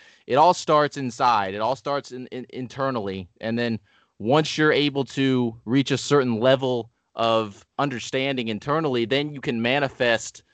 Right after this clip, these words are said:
results in the real world through your behavior that will generate a reality that's not only best for you, but best for everybody. I mean, the, the nature of reality is symbiotic.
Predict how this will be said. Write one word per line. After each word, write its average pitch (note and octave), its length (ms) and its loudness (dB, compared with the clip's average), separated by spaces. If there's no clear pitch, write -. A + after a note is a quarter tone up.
results B2+ 560 2
in A#2+ 80 -8
the A#2 100 -4
real B2 340 0
world B2+ 340 2
through B2+ 120 -2
your A#2+ 140 0
behavior A2 720 0
that A#2+ 160 -2
will A#2 120 -4
generate A2+ 720 2
a A#2 80 0
reality A2+ 580 4
that's G#2 240 -2
not D3 160 2
only C3 180 -2
best A#2 300 -4
for G#2+ 100 -4
you, D#3+ 240 -2
but A#2+ 120 0
best C#3+ 200 2
for C3+ 100 -2
everybody. G#2+ 460 0
I A2+ 80 -2
mean, B2 220 -6
the, C3+ 100 -4
the B2+ 200 -6
nature E3 460 2
of B2 100 0
reality C3+ 540 4
is A2+ 120 -4
symbiotic. B2+ 880 0